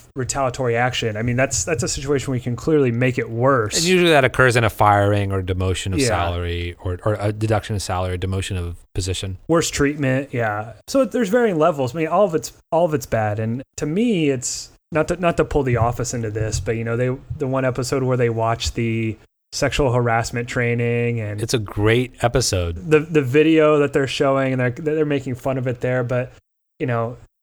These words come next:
Speaker 1: they're kinda like, "Oh, it's not always obvious." Like, to me, sexual harassment's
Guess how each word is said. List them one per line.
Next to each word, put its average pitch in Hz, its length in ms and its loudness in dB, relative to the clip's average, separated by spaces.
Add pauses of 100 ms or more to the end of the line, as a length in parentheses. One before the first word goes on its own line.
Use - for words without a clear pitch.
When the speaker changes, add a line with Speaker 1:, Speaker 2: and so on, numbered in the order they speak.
Speaker 1:
they're 165 120 0
kinda 156 240 -2
like, 131 200 0
"Oh, 147 140 4
it's 135 180 -2
not 143 140 -2
always 123 220 0
obvious." 120 440 0
Like, 110 160 -6
to - 100 -8
me, 151 600 0 (220)
sexual 214 360 0
harassment's 135 640 -2